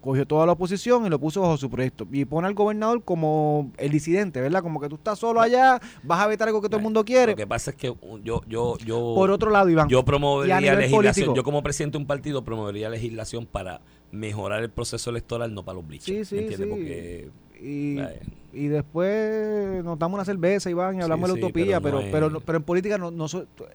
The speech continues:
Speaker 1: tú le sacas provecho político aunque no termines, ¿verdad? El proceso de legislación en este caso. Cada vez que tú radicas una medida,
Speaker 2: Punto,
Speaker 1: aun-,
Speaker 2: no se, mira, punto, no
Speaker 1: es
Speaker 2: se lo van a
Speaker 1: politiquería.
Speaker 2: firmar. Mira, no se lo van a firmar.
Speaker 1: No se lo van a firmar. Pero
Speaker 2: Entonces,
Speaker 1: otro lado, a nivel
Speaker 2: ujú.
Speaker 1: político, Iván, por un lado te puedo decir que se puede proyectar como que convenció toda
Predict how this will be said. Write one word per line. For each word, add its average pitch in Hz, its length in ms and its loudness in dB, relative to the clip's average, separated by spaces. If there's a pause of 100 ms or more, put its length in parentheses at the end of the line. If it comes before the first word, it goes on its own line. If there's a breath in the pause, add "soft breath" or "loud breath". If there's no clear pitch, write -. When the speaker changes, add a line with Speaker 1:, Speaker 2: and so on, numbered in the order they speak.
Speaker 1:
tú 165 100 0
le 170 60 2
sacas 190 240 -4
provecho 196 300 -4
político 185 320 -4
aunque 160 160 -6
no 147 100 -4
termines, 160 420 -2
¿verdad? 156 320 2
El 120 200 -2
proceso 131 480 -2
de 160 120 2
legislación 147 460 -2
en 156 60 -4
este 156 140 -8
caso. 175 220 -4 (280 loud breath)
Cada 160 180 0
vez 190 60 -4
que 208 100 -4
tú 190 100 -6 (120)
radicas 185 300 -2
una 180 160 -2
medida, 185 300 0 (140 loud breath)
Speaker 2:
Punto, 180 220 8
Speaker 1:
aun-, 151 60 6
Speaker 2:
no 147 80 6
se, 151 160 -2
mira, 139 220 2
punto, 170 240 -2
no 202 60 4
Speaker 1:
es 214 80 4
Speaker 2:
se - 60 2
lo 254 80 8
van 269 60 4
a - 40 4
Speaker 1:
politiquería. 262 340 6
Speaker 2:
firmar. 131 200 4
Mira, 135 180 0
no 127 120 -10
se 170 100 -6
lo 151 80 -4
van 143 120 -4
a 135 40 -8
firmar. 117 260 -8
Speaker 1:
No 147 60 -2
se 170 120 -4
lo 175 100 0
van 175 140 -4
a 175 60 -6
firmar. 151 340 -6
Pero 170 160 2
Speaker 2:
Entonces, 170 200 2
Speaker 1:
otro 202 140 2
lado, 202 300 4
a 147 80 -2
nivel 147 180 0
Speaker 2:
ujú. 147 60 -6
Speaker 1:
político, 156 280 0
Iván, 139 220 0 (800 soft breath)
por 156 140 6
un 165 60 4
lado 190 100 8
te 202 80 2
puedo 190 120 -2
decir 190 100 -4
que 185 60 -2
se 160 120 -2
puede 147 120 0
proyectar 165 300 -4
como 156 180 -4
que 143 80 -2
convenció 131 340 -2
toda 156 420 4